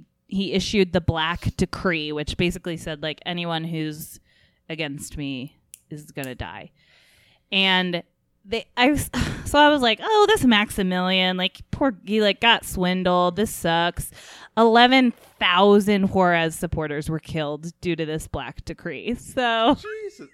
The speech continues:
Speaker 2: I, I was too busy looking at the fun parts. I forgot about that.
Speaker 1: <laughs> Yeah, so a lot of Mexican people died. So then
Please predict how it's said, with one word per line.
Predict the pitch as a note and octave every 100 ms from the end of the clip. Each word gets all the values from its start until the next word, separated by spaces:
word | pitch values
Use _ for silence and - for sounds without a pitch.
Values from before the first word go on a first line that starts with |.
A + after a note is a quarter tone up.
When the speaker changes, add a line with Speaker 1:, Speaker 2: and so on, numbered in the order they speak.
| C3+
Speaker 2:
I, | D3+ F3+ E3+ _ - - G#2 G#2+
I | C#3+
was | G3+ C#3 - _
too | - E3+
busy | D3 D#3+
looking | D3 -
at | D3
the | E4
fun | - D#3+ G3 E3+ C5
parts. | - A#4+ -
I | - G4+
forgot | - E4 E4+
about | - -
that. | - -
Speaker 1:
<laughs> | -
Yeah, | A3 D#3
so | - A#3+ A#3+
a |
lot | A3+ G#3+ G#3+ A#3
of | A#3+ G#3+ G3+ _ _
Mexican | - F#3+ E3+ - E3 E3 D#3
people | D#3 - C#3
died. | D#2+ C#2 - - _ _ - - -
So | A#3
then | B3 D4 D#4+ E4